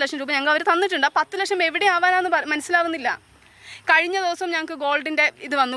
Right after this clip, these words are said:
ഗോൾഡൊക്കെ ഇപ്പം ഓരോ ഈ ലെറ്റർ വരുമ്പോഴാണ്, ലേലം വിളിക്കാനുള്ള ലെറ്റർ വരുമ്പോഴാണ് അച്ഛൻ ഇന്ന ഇന്ന സ്ഥലത്ത് വെച്ചു എന്ന് നമുക്ക് മനസ്സിലാവുന്നത്. കാരണം ഞങ്ങളുടെ വീട്ടിൽ അതോറിറ്റി അച്ഛനായിരുന്നു. അച്ഛൻ ചെയ്യുന്നത് ഞങ്ങൾ, അച്ഛൻ എന്ത് ചെയ്തു, എന്ത് ചെയ്തു, ഞങ്ങൾ അച്ഛനെ ക്വസ്റ്റ്യൻ ചെയ്തിട്ടില്ല. ഇപ്പം അച്ഛൻ മരിച്ചതിന്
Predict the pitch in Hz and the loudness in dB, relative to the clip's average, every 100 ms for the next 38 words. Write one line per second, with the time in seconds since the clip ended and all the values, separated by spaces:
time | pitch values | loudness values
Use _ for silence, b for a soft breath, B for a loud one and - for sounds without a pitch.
0 | 247 277 311 330 330 269 330 339 262 269 | 0 2 4 2 0 -6 -4 -4 -2 0
1 | 311 311 277 277 262 - 349 294 285 294 | 0 0 -4 0 0 0 -2 -2 0 2
2 | 294 277 285 262 302 311 277 294 302 294 | 2 2 0 2 2 -2 -2 -2 0 0
3 | 254 - 320 277 277 311 285 262 302 277 | -2 -2 -2 0 0 0 2 0 -4 -8
4 | 277 285 285 254 254 302 247 - 311 277 | -6 -4 -2 -2 -2 -6 -8 -6 -6 -6
5 | 285 269 254 320 294 269 190 - _ b | -4 -6 -4 -2 -2 -4 -8 -14 _ b
6 | b b b _ _ - - - - - | b b b _ _ -20 -20 -20 -20 -12
7 | - 262 349 285 294 330 392 330 320 359 | -2 0 2 0 0 0 0 0 0 2
8 | 262 294 302 370 - 370 349 294 226 - | 2 -2 -2 -2 -2 0 0 0 -4 0
9 | 349 339 320 330 349 302 330 269 262 339 | 0 0 0 0 0 0 0 0 -2 -2
10 | 302 311 339 294 320 285 311 302 339 302 | -2 -2 0 0 0 -2 -2 -2 0 0
11 | 302 285 330 302 311 359 320 330 330 220 | 0 0 -4 -6 -4 -2 -2 -4 -4 -4
12 | 185 B B B - 233 349 339 277 269 | -4 B B B 0 0 0 0 0 0
13 | 339 370 | -2 -2